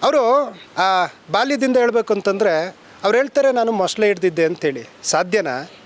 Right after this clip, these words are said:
ಏನ್ ಮೊಸಳೆನೇನಾದ್ರು ಕಪ್ಪೆ ಅನ್ಕೊಂಡಿದ್ದಾರೆ ಹಿಡ್ಕೊಂಬರಕ್ಕೆ? ಮನೆಗೆ ಹಿಡ್ಕೊಂಡು ಹೋಗಿದ್ದೆ ಅಂತಾರೆ. ರೈಲ್ವೆ ಸ್ಟೇಷನ್ಲಿ ಟೀ ಮಾರಿದ್ದೆ ಅಂತಾರೆ.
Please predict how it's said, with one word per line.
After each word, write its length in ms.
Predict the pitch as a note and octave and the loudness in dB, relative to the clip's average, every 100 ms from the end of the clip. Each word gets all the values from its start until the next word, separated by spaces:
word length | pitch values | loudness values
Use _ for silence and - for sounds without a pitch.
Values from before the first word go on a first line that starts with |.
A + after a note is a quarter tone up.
| - - | -20 -6
ಏನ್ 140 | F#3+ F3 | -2 0
ಮೊಸಳೆನೇನಾದ್ರು 680 | E3 - A3 G#3+ G#3 F#3+ | 0 0 0 2 0 0
ಕಪ್ಪೆ 320 | - D#3+ - G#3 | -2 -4 -2 -2
ಅನ್ಕೊಂಡಿದ್ದಾರೆ 540 | F3+ F3 D#3+ C#3+ C#3+ | -2 -4 -4 -4 -2
ಹಿಡ್ಕೊಂಬರಕ್ಕೆ? 520 | C#3+ - F3+ D3 C3+ | -2 -2 -2 -2 -2
ಮನೆಗೆ 180 | E3 G#3 | 0 0
ಹಿಡ್ಕೊಂಡು 360 | F#3 D3+ E3 D#3 | -2 -2 -2 -2
ಹೋಗಿದ್ದೆ 320 | C#3 B2+ B2 | -2 -4 -4
ಅಂತಾರೆ. 360 | C3+ - - - - - | -4 -8 -12 -12 -18 -8
ರೈಲ್ವೆ 280 | - B3+ D#4+ | -2 0 2
ಸ್ಟೇಷನ್ಲಿ 480 | C4 D4 - C4+ C4 | 2 2 2 2 0
ಟೀ 260 | - A#3 C#4+ | 0 0 2
ಮಾರಿದ್ದೆ 420 | C4 A#3 F#3+ G#3+ | 2 0 0 2
ಅಂತಾರೆ. 640 | G#3 A3+ F#3 - - | 2 0 -2 -2 -6